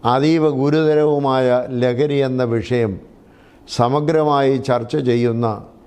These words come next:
ഈ കോൺക്ലേവിൽ നമ്മുടെ എല്ലാ ആത്മീയ പ്രസ്ഥാനങ്ങളുടെയും കേന്ദ്ര ഭാരവാഹികളും ഭരണസമിതി അംഗങ്ങളും മുഴുവൻ സമയവും സംബന്ധിക്കണമെന്ന്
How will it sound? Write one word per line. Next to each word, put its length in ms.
ഈ 160
കോൺക്ലേവിൽ 880
നമ്മുടെ 320
എല്ലാ 600
ആത്മീയ 520
പ്രസ്ഥാനങ്ങളുടെയും 1200
കേന്ദ്ര 480
ഭാരവാഹികളും 1000
ഭരണസമിതി 760
അംഗങ്ങളും 640
മുഴുവൻ 420
സമയവും 640
സംബന്ധിക്കണമെന്ന് 1160